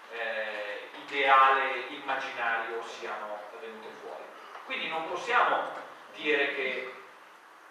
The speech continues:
se ne avesse paura. Sembrava una cosa talmente irreale, una cosa talmente lontana dalle possibilità reali di contatto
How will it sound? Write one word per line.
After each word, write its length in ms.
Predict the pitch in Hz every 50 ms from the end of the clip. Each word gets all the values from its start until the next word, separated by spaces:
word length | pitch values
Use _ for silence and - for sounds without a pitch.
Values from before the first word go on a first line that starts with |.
| - -
se 300 | - - - - 175 160 156
ne 180 | 156 151 147
avesse 420 | 143 143 143 143 - - - - -
paura. 600 | - - - - - - - - - - - - - - - - - -
Sembrava 460 | - - - 202 - - - - -
una 100 | - -
cosa 300 | - - - - - -
talmente 840 | - - - - - - - - - - 160 143 - - - - 143
irreale, 840 | 143 151 - - 139 135 127 - - - - - 107 107 107 107 - - - - - - - 143
una 120 | 139 147 147
cosa 480 | 143 160 151 151 - - - - - -
talmente 460 | - - - - - - 214 - 185
lontana 680 | 165 156 156 156 - - 156 - - - - - - -
dalle 200 | - - - -
possibilità 1120 | - - - - - - - - - - 131 127 - 139 135 139 139 135 135 139 - - - - - - - -
reali 580 | 131 131 139 156 - - - - - - - -
di 60 | - -
contatto 840 | - - - - - - - - - - - - - - - 107